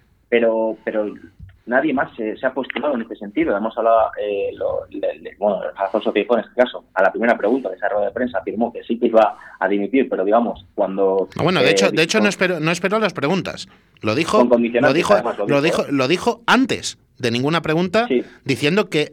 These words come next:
Speaker 2: daba un titular.
Speaker 1: Sí, sí.
Speaker 2: Negando,
Speaker 1: Sí, sí, bueno.
Speaker 2: negando lo que había dicho apenas doce horas antes.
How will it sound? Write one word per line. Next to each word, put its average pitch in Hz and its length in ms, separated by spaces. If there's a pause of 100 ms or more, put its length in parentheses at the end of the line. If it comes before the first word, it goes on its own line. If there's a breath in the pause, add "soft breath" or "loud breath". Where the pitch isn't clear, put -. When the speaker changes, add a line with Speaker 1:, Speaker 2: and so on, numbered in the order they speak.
(160)
Speaker 2:
daba 156 400
un 233 140
titular. 156 500 (1300)
Speaker 1:
Sí, 123 180
sí. 101 120 (1160)
Speaker 2:
Negando, 165 640
Speaker 1:
Sí, 247 180
sí, - 200
bueno. 156 120
Speaker 2:
negando 156 380
lo 214 100
que 196 60
había 190 180
dicho 185 280
apenas 180 360
doce 156 300
horas 131 200
antes. 208 440